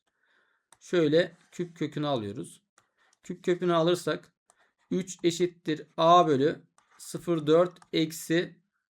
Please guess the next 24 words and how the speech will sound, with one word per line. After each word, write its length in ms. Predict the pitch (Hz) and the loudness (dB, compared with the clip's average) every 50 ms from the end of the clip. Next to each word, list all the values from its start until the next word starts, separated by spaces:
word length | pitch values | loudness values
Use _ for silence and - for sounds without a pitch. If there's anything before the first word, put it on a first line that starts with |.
| _ _ _ _ _ _ _ _ _ _ _ _ _ _ | _ _ _ _ _ _ _ _ _ _ _ _ _ _
üç 220 | - 165 139 - 160 | -8 -8 -4 -2 0
A 180 | 143 127 110 | 0 0 0
yaptı. 460 | 107 101 95 - _ - 160 170 - - _ _ _ _ _ _ _ _ _ _ _ | -2 -6 -8 -12 _ -12 -12 -12 -12 -14 _ _ _ _ _ _ _ _ _ _ _
İçler 280 | - - - 202 190 | -8 0 0 2 2
dışlar 280 | 185 180 - 196 185 175 | 0 0 2 0 0 2
çarpımından 840 | - 185 170 156 - - 156 143 135 131 131 147 170 180 170 - _ _ _ _ _ _ _ _ | 2 2 2 2 0 -2 -6 -4 -2 -2 -2 -2 -4 -6 -8 -16 _ _ _ _ _ _ _ _
bir 200 | 147 160 190 185 | -2 -2 0 0
nokta 360 | 190 190 180 180 - 185 180 | 0 -2 -2 0 0 0 0
iki 600 | 175 - 190 180 165 - - 185 190 190 190 - _ _ _ _ _ _ _ _ _ _ _ _ _ _ _ _ _ _ _ _ _ _ | 0 -2 -10 -12 -10 -2 -2 -2 -2 -2 -6 -14 _ _ _ _ _ _ _ _ _ _ _ _ _ _ _ _ _ _ _ _ _ _
eksi 600 | 170 170 175 175 - - - 185 180 185 185 185 _ _ - 180 | 0 2 2 0 -2 -6 -2 0 0 0 -2 -8 _ _ -8 -2
dokuz 340 | 156 151 151 - 196 175 180 | -2 -2 -2 -2 -4 0 2
A 360 | 185 180 180 185 - - _ _ _ _ _ | 2 4 4 2 0 -6 _ _ _ _ _
eşittir 580 | - 165 165 - 175 170 - _ - 123 107 - - _ | -4 -4 -2 -2 -6 -6 -6 _ -8 -8 -8 -8 -10 _
A 220 | 135 139 165 180 | 0 4 4 4
yaptı. 400 | 185 185 185 175 175 - 185 175 | 4 4 2 0 -2 -6 -8 -6
Bunu 140 | 180 185 180 | -4 -4 -4
karşıya 400 | 180 185 180 175 175 175 185 175 | 0 2 2 2 2 2 0 0
atarsak 540 | 170 175 180 165 160 165 - 185 190 190 _ _ _ _ _ _ _ _ _ _ _ _ _ _ _ _ _ _ _ _ _ | 0 2 0 0 0 0 -4 -6 -6 -6 _ _ _ _ _ _ _ _ _ _ _ _ _ _ _ _ _ _ _ _ _
bir 220 | 139 151 190 196 | -2 0 0 2
nokta 280 | 196 185 175 180 - 185 | 2 0 -2 0 2 0
iki 200 | 175 175 - 190 | 0 2 2 -2
eşittir 520 | 175 170 - 151 - - _ - 110 - - _ _ _ | -2 -2 -2 -10 -10 -12 _ -12 -12 -12 -14 _ _ _
on 220 | 143 156 170 180 | -2 0 0 2
A. 460 | 190 190 190 190 190 185 185 - _ | 4 4 4 4 4 2 -2 -10 _